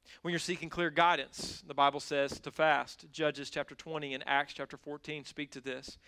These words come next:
When you're requesting his deliverance or protection, sometimes you fast because you want to focus on his character and be reminded of his constancy in your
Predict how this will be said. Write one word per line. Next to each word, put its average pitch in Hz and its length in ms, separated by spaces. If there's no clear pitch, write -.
When 170 140
you're 170 80
requesting 170 460
his 156 160
deliverance 165 560
or 165 120
protection, 156 600
sometimes 151 500
you 147 160
fast 139 560
because 151 180
you 147 80
want 147 140
to 139 60
focus 156 400
on 147 260
his 139 220
character 156 580
and 143 80
be 156 80
reminded 151 480
of 143 120
his 139 120
constancy 151 760
in 147 360
your 135 360